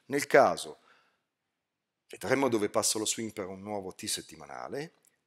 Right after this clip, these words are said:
faremo anche i conti con il tempo per vedere che invece non sia un fuoco di paglia e si continui a scendere, perché tempo ce n'è fino all'undicesimo T meno tre e qui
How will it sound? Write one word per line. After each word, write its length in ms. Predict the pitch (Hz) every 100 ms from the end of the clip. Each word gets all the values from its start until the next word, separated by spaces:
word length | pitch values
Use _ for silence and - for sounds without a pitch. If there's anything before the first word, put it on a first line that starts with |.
| _ _ _ _
faremo 600 | - - 113 98 120 131
anche 260 | 95 98
i 40 | 147
conti 360 | 95 90 -
con 160 | 90 120
il 140 | 175
tempo 320 | - 71 - -
per 160 | 127
vedere 260 | 135 110 123
che 120 | 120
invece 360 | 104 95 82 87
non 100 | 82
sia 140 | -
un 80 | 87
fuoco 200 | 95 127
di 100 | 170
paglia 300 | - 127 135
e 20 |
si 100 | 147
continui 300 | 151 143 151
a 40 |
scendere, 480 | 143 - 78 78 80
perché 280 | - 95 127
tempo 320 | 113 90 110
ce 140 | - 131
n'è 120 | 82
fino 180 | 104 107
all'undicesimo 520 | 113 120 - 87 85
T 80 | 98
meno 200 | 98 98
tre 240 | - 78 - - -
e 140 | - -
qui 340 | 127 98